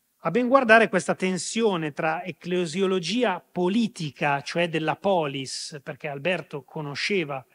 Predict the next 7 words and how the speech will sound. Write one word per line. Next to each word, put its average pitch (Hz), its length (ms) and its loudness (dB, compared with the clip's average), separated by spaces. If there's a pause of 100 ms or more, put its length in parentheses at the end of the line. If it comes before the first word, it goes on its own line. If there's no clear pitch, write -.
(280)
qual 151 220 -8
era 147 340 0 (360)
la 151 220 -8
riflessione 147 600 -6
sulla 147 320 -2
polis 147 720 -4 (240)
classica, 143 720 -6